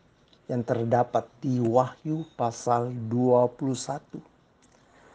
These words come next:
ayat satu sampai dengan ayat delapan. Wahyu pasal dua puluh satu ayat satu. "Lalu aku melihat langit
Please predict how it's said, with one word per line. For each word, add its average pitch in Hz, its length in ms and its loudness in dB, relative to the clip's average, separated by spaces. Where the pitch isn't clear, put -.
ayat 117 320 2
satu 143 720 0
sampai 120 960 -6
dengan 113 480 -4
ayat 131 240 -4
delapan. 101 640 -6
Wahyu 151 560 0
pasal 123 560 0
dua 120 240 2
puluh 120 240 -12
satu 135 560 -4
ayat 143 320 -2
satu. - 560 -10
"Lalu 196 560 4
aku 180 400 -2
melihat 175 560 0
langit 160 640 2